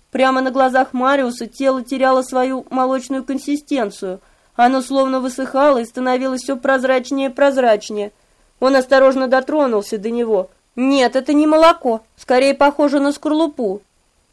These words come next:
Однако столь необдуманный жест сокрушил сидевшую перед ним фигуру.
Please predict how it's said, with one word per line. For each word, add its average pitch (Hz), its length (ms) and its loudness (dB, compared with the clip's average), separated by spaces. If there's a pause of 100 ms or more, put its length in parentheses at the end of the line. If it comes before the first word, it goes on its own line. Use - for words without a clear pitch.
(200)
Однако 262 440 2
столь 294 220 0
необдуманный 285 600 2
жест 277 500 -2 (120)
сокрушил 269 540 -4
сидевшую 247 560 -2
перед 262 240 -4
ним 262 160 -2
фигуру. 247 540 -4